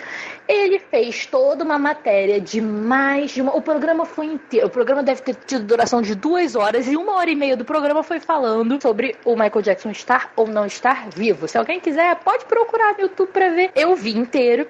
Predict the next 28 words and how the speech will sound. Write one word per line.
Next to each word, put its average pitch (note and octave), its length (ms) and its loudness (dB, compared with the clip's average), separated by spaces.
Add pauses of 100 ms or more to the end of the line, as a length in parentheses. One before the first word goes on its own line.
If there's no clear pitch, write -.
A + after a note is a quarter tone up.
e A#4+ 140 2
basicamente A4+ 600 0
o F4 40 0
que F4+ 80 0
eles E4 140 2
fizeram C4+ 380 2
foi: E3 180 2
eles E3 160 -2
chamaram A#3+ 580 2
o A3+ 40 2
fã, - 320 -2
nu-, B3+ 300 2
o - 60 6
cara A3 260 2
que - 140 -6
diz - 160 -10
que - 100 -2
é - 20 2
o G#3+ 40 2
fã A#3 240 -6
número E4+ 960 0
um E4 440 2 (120)
do A#3+ 120 -2
Michael G#3 300 2
Jackson E3+ 360 0
aqui E3 140 -6
no D#3 60 -4
Brasil. G3+ 500 2